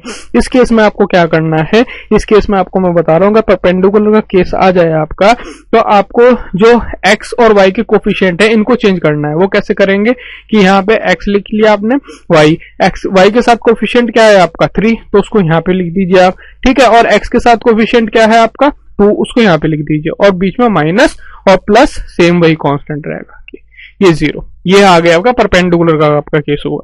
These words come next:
ठीक है। समझ में आया? यानी कि व-, constant change हो जाएंगे एक्स और वाई के जो, sorry, coefficient जो है एक्स और वाई के वो आपस में interchange हो जाएंगे with negative sign, ठीक है। Plus k जो constant हम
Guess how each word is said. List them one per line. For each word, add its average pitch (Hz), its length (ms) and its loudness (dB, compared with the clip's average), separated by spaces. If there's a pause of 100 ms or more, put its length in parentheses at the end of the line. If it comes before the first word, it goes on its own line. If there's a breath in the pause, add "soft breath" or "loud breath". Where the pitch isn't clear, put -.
(140)
ठीक 233 140 0
है। 240 60 2
समझ 220 200 0
में 247 120 0
आया? 285 140 0 (300 loud breath)
यानी 180 200 0
कि 240 120 0
व-, 185 220 2 (160)
constant 202 460 0
change 214 220 0
हो 175 60 0
जाएंगे 185 320 0
एक्स - 220 -2
और 254 160 4
वाई 175 220 2
के 190 100 -4
जो, 208 120 -2 (160)
sorry, 190 320 -2 (100)
coefficient 214 540 0
जो 190 120 0
है 190 240 -2
एक्स 208 200 -4
और 190 80 2
वाई 165 200 2
के 262 120 -2
वो 233 120 2
आपस 190 280 0
में 214 80 0
interchange 180 360 -4
हो 165 80 -4
जाएंगे 202 300 -2 (340 loud breath)
with 214 140 0
negative 160 400 0
sign, 156 240 -8
ठीक 247 220 -2
है। 285 60 2 (240 loud breath)
Plus 208 240 2
k 202 180 2
जो 214 140 -6
constant 185 440 -2
हम 196 200 -2